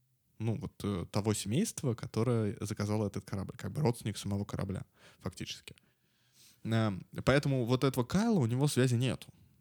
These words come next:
Вот. И когда Ефрон наконец умирает и корабль оживает,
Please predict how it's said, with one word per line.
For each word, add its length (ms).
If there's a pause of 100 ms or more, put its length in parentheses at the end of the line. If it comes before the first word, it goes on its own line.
(1040)
Вот. 440
И 760
когда 300
Ефрон 380
наконец 340
умирает 400
и 20
корабль 380
оживает, 640